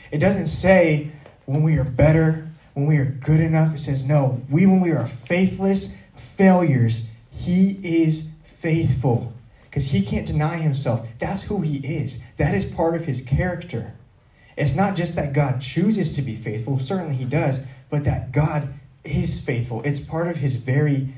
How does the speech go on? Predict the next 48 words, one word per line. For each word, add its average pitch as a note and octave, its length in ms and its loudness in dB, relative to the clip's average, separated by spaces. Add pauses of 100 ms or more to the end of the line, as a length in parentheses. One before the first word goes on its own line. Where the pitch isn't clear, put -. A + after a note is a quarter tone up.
(200)
the C#3 220 -4
essence D#3 400 -2
of C3 140 -6
who D3 120 2
he C3+ 140 4
is. C3 100 2
It's A2+ 120 -6
part D#3 260 -2
of D#3 100 -4
his B2+ 160 -6
being. A#2 580 -2 (800)
And C#3+ 100 -6
so D#3+ 160 0
for D3+ 100 -4
you D3 200 0
guys D#3+ 280 0
in C3 140 -2
your D3+ 120 2
life, D3 320 2
with B2+ 220 -4
all F3+ 180 0
your E3+ 120 -2
struggles D#3+ 380 0
that C#3+ 120 -2
you're C#3+ 140 -2
going C#3+ 340 0
through, A2+ 220 -2 (1400)
remember D#3+ 320 2
that D#3 180 0
God C3+ 220 0
is B2 140 -6
faithful A#2+ 480 -4
to - 80 -14
you. F#2+ 180 -12 (760)
Remember F3+ 220 0
the - 60 -6
times F3+ 240 -4
when D3+ 160 -2
you E3 140 0
fall E3 320 -4
short, C3+ 520 -4 (840)
that D3+ 200 -8
God D3+ 320 -4
is C#3 100 -8
still D3 480 0
faithful D3 540 -4
to D#3 160 -10
you, D#3 280 -2